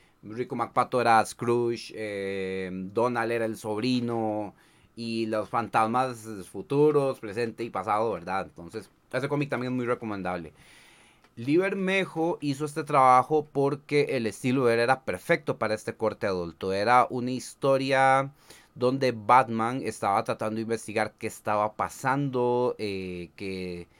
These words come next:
por qué Joker estaba muerto. Eh, llegó a involucrarse inclusive con Constantine a ver si las aluci-, alucinaciones que tenía, pues, ¿verdad? Eran fruto de alguna influencia paranormal, una cosa así.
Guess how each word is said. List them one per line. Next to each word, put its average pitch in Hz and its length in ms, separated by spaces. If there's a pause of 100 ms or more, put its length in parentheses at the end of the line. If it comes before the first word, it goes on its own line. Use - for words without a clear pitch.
(320)
por 120 200
qué 120 280
Joker 117 300
estaba 113 320
muerto. 120 800 (440)
Eh, 107 360
llegó 113 180
a 113 40
involucrarse 123 440
inclusive 120 420
con 104 220
Constantine 139 800
a 107 80
ver 104 160
si - 160
las 110 280
aluci-, 104 440
alucinaciones 98 720
que 147 80
tenía, 123 540
pues, 92 340
¿verdad? 98 420
Eran 98 340 (200)
fruto 104 300
de 107 60
alguna 101 260
influencia 95 500
paranormal, 95 680
una 90 160
cosa 92 180
así. - 180